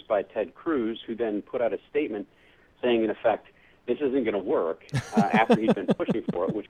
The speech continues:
Speaker 1: caused a lot of House Republicans,
Speaker 2: Good grief.
Speaker 1: including many conservatives, uh, great angst. Um, and, and so I think that, <laughs> you know, we've seen erupt this, I wouldn't say it's a civil war, but certainly some unpleasantries exchanged between, uh, the House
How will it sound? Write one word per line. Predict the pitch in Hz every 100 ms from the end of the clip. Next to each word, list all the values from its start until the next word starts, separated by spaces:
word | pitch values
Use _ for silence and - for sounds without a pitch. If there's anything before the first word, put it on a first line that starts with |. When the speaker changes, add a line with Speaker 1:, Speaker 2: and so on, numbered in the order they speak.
| -
Speaker 1:
caused | 123 110
a | 95
lot | 101 123 139
of | 113
House | 147 - -
Republicans, | - 131 110 110 107 101
Speaker 2:
Good | 262 -
grief. | - - - 107
Speaker 1:
including | - - - 180
many | 180
conservatives, | 175 185 - 233 240 139 110 110 _ _ _ _ _
uh, | 120 110 107 _ _
great | 120 135 170 -
angst. | - - - - - _ _ _ _ 110
Um, | 107 98 95 -
and, | 110 -
and | 104 101 101 104 -
so | 131
I | 120
think | 139 135
that, | 139 -
<laughs> |
you | 147 120
know, | 113
we've | 107 - -
seen | 123 110 -
erupt | 127 104 110 - -
this, | 101 131
I |
wouldn't | 143 123 104
say | 139 113
it's | -
a | -
civil | 139 117 85
war, | 82 95
but | 95 -
certainly | - 113 95 -
some | 101
unpleasantries | 95 87 _ 127 113 87 - 80 87 - _ - _ _
exchanged | 95 - - 110 101 -
between, | - - 107 95 90 - _ _ _ _
uh, | 101 90 85 85 -
the | 87
House | 120 113